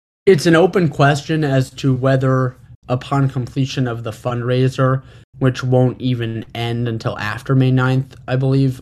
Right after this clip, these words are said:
Uh, I think it's supposed to end on the twelfth. Uh, Beanstalk could be restarted after that.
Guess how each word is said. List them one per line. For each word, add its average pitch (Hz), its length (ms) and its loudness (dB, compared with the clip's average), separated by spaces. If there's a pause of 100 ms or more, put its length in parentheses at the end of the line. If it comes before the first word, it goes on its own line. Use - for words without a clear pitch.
Uh, 107 260 -10
I - 40 -12
think 127 160 -6
it's 101 140 -14
supposed - 240 -12
to - 60 -12
end 113 120 -8
on 113 120 -14
the - 80 -18
twelfth. 131 520 -4 (520)
Uh, 117 420 2
Beanstalk 127 600 2
could 123 180 -2
be 123 100 -2
restarted 113 680 -6
after 113 380 -4
that. 113 520 -4